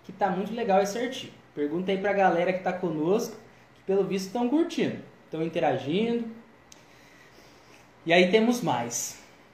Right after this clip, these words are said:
Essa persistência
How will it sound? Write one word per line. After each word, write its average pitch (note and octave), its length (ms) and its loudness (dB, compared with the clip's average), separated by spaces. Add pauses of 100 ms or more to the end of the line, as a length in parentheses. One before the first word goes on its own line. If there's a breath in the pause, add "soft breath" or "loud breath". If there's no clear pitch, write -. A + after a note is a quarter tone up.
(300)
Essa B3 400 4
persistência - 1700 2